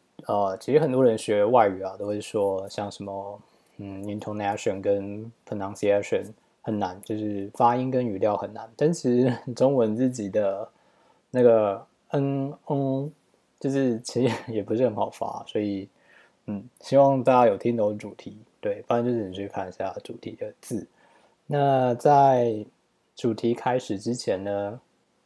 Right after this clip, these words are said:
先聊聊一些题外话。就是其实我待会要去 <laughs> 带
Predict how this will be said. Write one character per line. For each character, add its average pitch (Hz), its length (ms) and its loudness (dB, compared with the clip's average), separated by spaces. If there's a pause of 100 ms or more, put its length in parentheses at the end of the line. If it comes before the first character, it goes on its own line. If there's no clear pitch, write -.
(120)
先 127 280 -4
聊 113 180 4
聊 107 200 4
一 110 60 0
些 107 380 4
题 107 220 -6
外 104 260 4
话。 - 360 0 (540)
就 151 160 4
是 135 640 4
其 127 300 -2
实 131 300 0
我 104 800 2 (120)
待 113 200 2
会 107 140 6
要 104 180 2
去 117 320 0 (180)
<laughs> - 180 -20
带 104 540 4